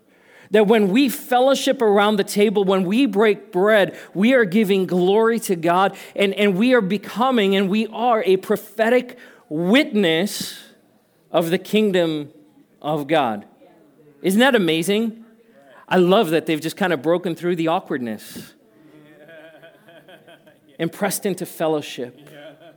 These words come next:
But now I'm gonna dismiss them. <laughs> Hey guys, thank you. So, can we say thank you to all of these? Hey, you can take your plate, take the, take the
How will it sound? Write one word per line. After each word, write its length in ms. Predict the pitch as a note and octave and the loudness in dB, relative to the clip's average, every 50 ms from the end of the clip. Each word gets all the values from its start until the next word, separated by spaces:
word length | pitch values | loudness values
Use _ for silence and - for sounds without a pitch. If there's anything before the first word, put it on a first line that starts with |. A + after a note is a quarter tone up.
| _ F3+ - _ _ _ _ _ _ _ _ _ _ _ _ _ _ - | _ -20 -20 _ _ _ _ _ _ _ _ _ _ _ _ _ _ -10
But 100 | B2+ C3 | -6 -4
now 100 | C#3 C#3 | -4 -2
I'm 80 | C#3+ C#3 | -2 -2
gonna 180 | C#3 C3 B2+ | -4 -4 -6
dismiss 440 | A2 C3 B2 - - C#3+ C3 - - | -8 -8 -10 -12 -10 -12 -12 -12 -12
them. 180 | - A2 G#2 - _ _ - - D5+ C#5 - | -14 -14 -16 -16 _ _ -16 -12 -12 -4 -4
<laughs> 440 | F#3 - - G#3+ - - F#3 E3+ - - - - - - - - - - - - - - - - - - - - | -6 -4 -4 -6 -4 -4 -6 -6 -6 -10 -20 -20 -20 -20 -20 -20 -20 -20 -20 -20 -20 -20 -20 -20 -20 -20 -20 -14
Hey 140 | - D3 C#3+ | -8 -6 -2
guys, 340 | C3 C#3+ C#3 C3+ C3+ C3+ C3+ | 0 2 2 2 2 0 -2
thank 300 | - D#3+ D#3+ E3 D#3+ - | -2 -2 -2 -2 -4 -8
you. 60 | D#3 | -10
So, 180 | - - F3+ E3 | -8 -8 -10 -6
can 160 | - F3+ E3+ | -4 -2 -2
we 140 | F3 G#3+ G3+ | 0 -2 -2
say 240 | - - G3+ F3 | -2 -2 -2 -2
thank 340 | F3 - - D#3 D3+ D3 - | -2 -2 -4 -4 -4 -4 -4
you 60 | E3+ | -2
to 100 | D#3 D#3 | -2 -2
all 220 | - D3 D3 D3+ D#3 | -2 0 0 0 0
of 120 | D3+ C#3 | -2 -2
these? 460 | D#3 D#3+ D#3+ F3 F3+ E3 - - - - - - - - - - - | -2 -2 -2 -2 -4 -6 -8 -12 -14 -16 -20 -20 -20 -20 -20 -8 -2
Hey, 160 | F#3+ F3+ F#3+ | 0 2 2
you 180 | F#3 F3+ G#3+ A3 | 2 2 0 2
can 140 | - A#3+ A3+ | 2 0 2
take 240 | - C4 C#4 - | 4 2 2 4
your 80 | C4 G#3+ | 0 0
plate, 400 | - G3 A3 A3 A#3 C#4+ - - - - | 2 4 4 4 4 4 2 -4 -10 -10
take 260 | - - G#3+ G#3+ G#3+ - | 0 2 2 2 4 4
the, 220 | A#3 A3+ A3 G#3 G#3+ | 4 4 4 2 0
take 220 | - G#3 G#3+ G#3+ - | 0 0 0 2 2
the 200 | G#3+ G3+ F#3+ | 2 2 2